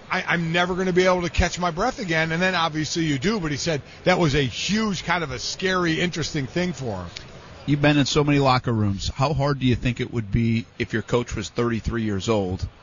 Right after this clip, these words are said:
Speaker 2: for that guy to grab the room the way McVay has been able to do that in L A?
Speaker 1: Well, I don't think it's hard anymore now. I, I, maybe in the beginning there was kind of a wary eye saying, "Wait a minute, is this guy ready to do this?" Even though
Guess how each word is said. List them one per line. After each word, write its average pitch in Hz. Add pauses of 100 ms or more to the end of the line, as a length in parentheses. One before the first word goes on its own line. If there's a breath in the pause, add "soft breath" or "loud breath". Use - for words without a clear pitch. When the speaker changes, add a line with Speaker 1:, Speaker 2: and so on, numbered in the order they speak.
(100)
Speaker 2:
for 120
that 117
guy 117
to 110 (240 loud breath)
grab 120
the 127
room 113
the 104
way 113
McVay 107 (240 loud breath)
has 110
been 110
able 107
to 101
do 123
that 107
in 101
L 101
A? 104 (200)
Speaker 1:
Well, 247
I 196
don't 202
think 180
it's 147
hard 175
anymore 156
now. 170
I, 160
I, 165
maybe 196
in 180
the 160
beginning 175
there 165
was 151
kind 175
of 147
a 143
wary 156
eye 147 (120)
saying, 143
"Wait 180
a 156
minute, 117
is 104
this 156
guy 170
ready 160
to 143
do 165
this?" 185
Even 208
though 190